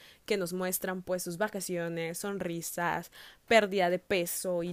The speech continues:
lujos. Luego nos miramos y nos preguntamos quiénes somos en comparación a ellos y olvidamos que las personas no siempre publican, pues, mensajes negativos, ¿no?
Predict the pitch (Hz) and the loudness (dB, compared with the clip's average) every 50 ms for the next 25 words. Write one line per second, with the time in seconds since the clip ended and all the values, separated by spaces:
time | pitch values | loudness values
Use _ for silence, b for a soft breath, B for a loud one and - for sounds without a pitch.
0 | 180 185 202 196 185 - - - 175 175 175 185 - - - _ _ _ _ _ | -2 -2 -2 -2 -4 -6 -4 0 0 0 0 -2 -4 -12 -16 _ _ _ _ _
1 | _ _ _ _ _ _ _ _ - - - 175 185 190 202 214 208 185 185 185 | _ _ _ _ _ _ _ _ -10 -6 0 2 2 2 2 0 -2 -2 -2 0
2 | 175 185 190 208 226 226 - 220 190 180 - - 180 175 170 185 196 196 196 202 | 2 2 2 0 0 -2 -2 -4 -6 -6 -4 -4 -2 -2 -2 -2 -2 -2 -2 -4
3 | 202 - - 196 196 196 190 - - 226 226 240 240 240 254 254 214 196 190 185 | -6 -4 -2 -2 -2 -2 -4 -4 -2 -2 0 0 0 -2 0 -2 -2 -2 -4 -2
4 | 180 180 156 170 170 - 196 190 196 185 185 190 214 214 196 185 214 - - - | -2 0 -2 -2 -2 -4 -4 -2 -2 -2 0 0 0 0 0 0 -2 -4 -6 -14
5 | B B B B B B B B B B B B - 180 196 185 185 - 208 226 | B B B B B B B B B B B B -6 -4 -2 -2 2 4 4 4
6 | 233 208 247 247 247 247 262 285 294 285 - 269 220 226 - - 190 190 220 220 | 4 4 6 8 10 10 10 8 6 4 4 4 4 4 4 0 0 0 -2 -4
7 | 226 220 226 220 220 - 226 220 214 214 220 - - 196 190 170 190 190 190 - | -2 -2 -2 -2 0 0 -2 -2 0 -4 -6 -4 -4 -4 -4 -2 -2 -2 -2 0
8 | - 196 196 202 214 - _ _ _ _ _ _ _ _ - _ 175 170 180 170 | 0 -2 -2 -2 -8 -12 _ _ _ _ _ _ _ _ -6 _ -4 -2 -2 -4
9 | 160 170 185 185 185 185 185 175 165 160 175 - 269 269 247 185 165 170 170 175 | -2 -2 -2 -2 -2 -2 -2 -2 -2 -2 -2 -2 0 0 0 0 0 -2 -4 -6
10 | 202 277 | -6 -8